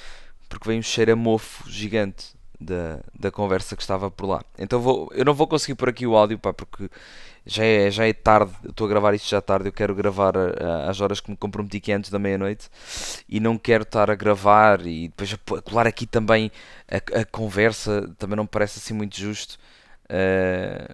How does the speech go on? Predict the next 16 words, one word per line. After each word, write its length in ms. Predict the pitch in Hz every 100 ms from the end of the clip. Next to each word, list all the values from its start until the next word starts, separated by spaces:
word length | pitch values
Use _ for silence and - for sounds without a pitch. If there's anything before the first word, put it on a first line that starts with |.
| - - -
portanto, 320 | - 104 98
eu 60 | 98
vou, 360 | 101 101 101 98
eu 120 | 101
vou 380 | 98 110 101 98
tentar 380 | - 113 117 113
reproduzir 640 | - - 135 104 110 117 - - - - -
aquilo 240 | 110 120
que 100 | -
aconteceu. 400 | 117 110 - 90
Então, 200 | 101 110 - _ - - - - -
aquilo 340 | - - 101 104
era 100 | 113
uma 100 | 120
conversa 340 | 127 123 -
entre, 200 | 120 117